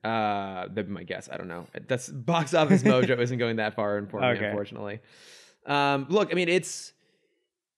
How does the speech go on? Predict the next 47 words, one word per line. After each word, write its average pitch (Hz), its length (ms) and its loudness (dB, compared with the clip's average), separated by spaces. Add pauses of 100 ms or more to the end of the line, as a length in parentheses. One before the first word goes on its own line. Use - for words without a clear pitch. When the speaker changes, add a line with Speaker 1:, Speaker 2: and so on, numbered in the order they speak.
Speaker 1:
it 160 180 0
is 165 760 4 (280)
doing 160 260 4
very, 139 280 2
very 147 160 6
well 131 180 4
for 135 140 -2
Warner 120 220 -2
Brothers. 156 540 -4
Speaker 2:
Mm-hmm. 110 120 -6 (200)
I 120 200 4
Speaker 1:
Um, 113 60 4
Speaker 2:
feel 156 100 6
like - 20 4
it's 143 100 0
gonna 143 140 2
have 120 60 0
a - 20 -2
steep 113 320 -2
drop 90 260 -6
off. 87 220 -8 (600)
Speaker 1:
It 185 180 2
might. 185 440 2
I, 175 300 0 (1400)
there, 202 320 2
I 185 120 4
have 196 240 4
a - 20 4
lot 135 420 4
of 123 80 0
thoughts 113 240 2
about 98 240 0
this. 98 240 -6
I 123 40 -6
mean, 120 280 -4
by 135 140 2
the 131 80 0
nature 143 260 2
of 123 80 2
us 123 220 0
doing 120 220 0
this 110 100 -4
podcast, 107 600 -2
the 117 80 -12
nature 104 320 -4
of 98 180 -10
me, 101 240 -6